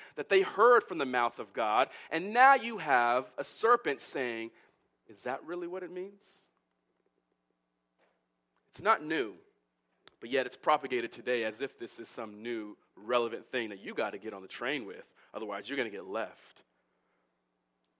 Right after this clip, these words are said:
But yet this is just another ploy from the pit of hell, and yet many are following it.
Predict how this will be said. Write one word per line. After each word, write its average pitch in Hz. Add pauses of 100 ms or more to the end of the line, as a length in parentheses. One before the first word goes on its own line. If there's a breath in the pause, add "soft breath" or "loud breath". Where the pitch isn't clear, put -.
(100)
But 123
yet 131
this 156
is 127
just 123
another 131
ploy 120 (140)
from 107
the 101
pit 120
of 120
hell, 90 (800)
and 98
yet 104
many 101
are 101
following 104
it. -